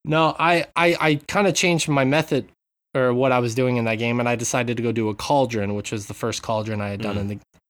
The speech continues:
Speaker 1: in this game, and that was a lot of fun because
Speaker 2: Oh, yeah.
Speaker 1: that was less about just, like, wandering around in the wilderness and just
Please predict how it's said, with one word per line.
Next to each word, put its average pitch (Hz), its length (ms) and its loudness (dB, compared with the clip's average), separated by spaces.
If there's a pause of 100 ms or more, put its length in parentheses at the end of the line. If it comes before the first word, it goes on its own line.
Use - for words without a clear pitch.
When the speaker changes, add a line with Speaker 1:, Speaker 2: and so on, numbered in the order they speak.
(100)
Speaker 1:
in 117 100 -2
this 104 180 -2
game, 107 300 0
and 101 100 -4 (420)
that 151 280 4
was 170 180 4
a 156 60 4
lot 123 320 4
of 110 80 -2
fun 117 320 -2
because 120 420 -2 (140)
Speaker 2:
Oh, 135 80 0
yeah. 104 160 0
Speaker 1:
that 151 240 4
was 165 180 2
less 139 320 2
about 139 360 2
just, - 360 -2 (140)
like, 123 200 0
wandering 123 460 0
around 120 280 2
in 117 100 0
the 110 80 -2
wilderness 113 600 -2
and 110 120 -4
just 107 200 -6